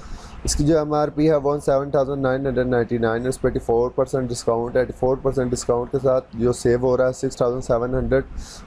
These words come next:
after discount इसकी price है वन थाउजेंड टू हंड्रेड नाइंटी नाइन का। और यहाँ पर एक red color है और दूसरा I think कुछ grey color में भी है।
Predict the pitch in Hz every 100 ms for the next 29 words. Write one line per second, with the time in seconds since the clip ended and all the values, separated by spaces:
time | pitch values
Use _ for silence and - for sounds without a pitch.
0 | - 127 139 139 - 139 139 - 135 139
1 | 139 139 139 135 139 143 131 - 139 123
2 | 135 131 143 135 117 117 117 117 120 120
3 | 131 147 151 - - - - - - -
4 | - - - - - 107 110 120 120 120
5 | 127 127 127 127 123 120 123 - 131 131
6 | 135 131 - - 110 110 117 131 127 127
7 | 113 123 120 117 127 139 127 123 131 127
8 | 135 - -